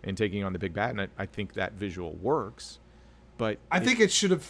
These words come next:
Speaker 2: first visualized there. I think they
Speaker 1: Yes.
Speaker 2: should have saved that to the end.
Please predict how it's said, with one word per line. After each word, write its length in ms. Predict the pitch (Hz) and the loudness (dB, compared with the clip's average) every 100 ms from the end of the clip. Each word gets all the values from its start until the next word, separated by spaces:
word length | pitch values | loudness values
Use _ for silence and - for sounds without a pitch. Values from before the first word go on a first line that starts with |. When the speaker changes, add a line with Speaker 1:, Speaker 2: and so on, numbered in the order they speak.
| - - - | -14 -18 4
Speaker 2:
first 340 | 185 180 - | 6 6 4
visualized 600 | 165 165 160 143 139 120 | 2 2 0 0 -4 -6
there. 320 | 135 127 117 - | -10 -8 -12 -14
I 60 | 151 | -2
think 200 | 202 180 | 2 4
they 100 | 180 | 4
Speaker 1:
Yes. 60 | |
Speaker 2:
should 160 | 156 175 | 2 -2
have 100 | 151 | -4
saved 340 | - 160 160 | -2 0 0
that 180 | 151 151 | -2 -6
to 80 | 151 | -6
the 180 | 139 135 | -8 -8
end. 240 | 123 120 | -8 -12